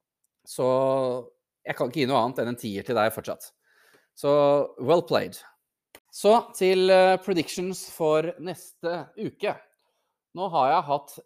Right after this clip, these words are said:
rett voldsomt mange ganger, og enn så lenge kan jeg beholde titelen som Robinson-ekspert. Eh, Daniel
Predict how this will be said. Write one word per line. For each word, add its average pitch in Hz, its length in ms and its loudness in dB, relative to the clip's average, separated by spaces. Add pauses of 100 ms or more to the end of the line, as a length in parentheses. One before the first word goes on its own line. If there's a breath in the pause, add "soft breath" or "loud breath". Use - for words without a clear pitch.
(140)
rett 127 380 -10 (100)
voldsomt 127 520 -6
mange 107 200 -4
ganger, 165 300 -4 (120)
og 135 220 0
enn 123 120 -6
så 165 120 -10
lenge 147 240 -6
kan 151 120 -6
jeg 139 120 -4
beholde 123 360 -4
titelen 120 420 -10
som 113 180 -10
Robinson-ekspert. 107 880 -6 (880)
Eh, 151 360 0
Daniel 160 640 0